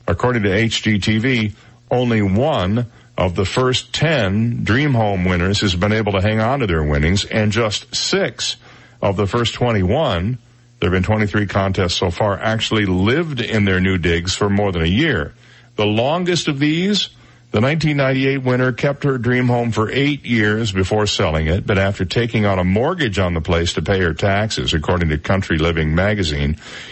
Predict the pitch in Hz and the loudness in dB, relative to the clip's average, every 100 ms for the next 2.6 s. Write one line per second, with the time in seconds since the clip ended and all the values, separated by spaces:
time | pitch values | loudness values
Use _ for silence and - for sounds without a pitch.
0 | - - - - 101 101 117 101 101 107 | -20 -20 -10 0 2 2 2 0 0 0
1 | 113 104 90 87 82 82 110 113 - 76 | 0 0 0 0 0 0 0 0 0 0
2 | 78 65 62 67 57 | 0 -2 0 -2 -2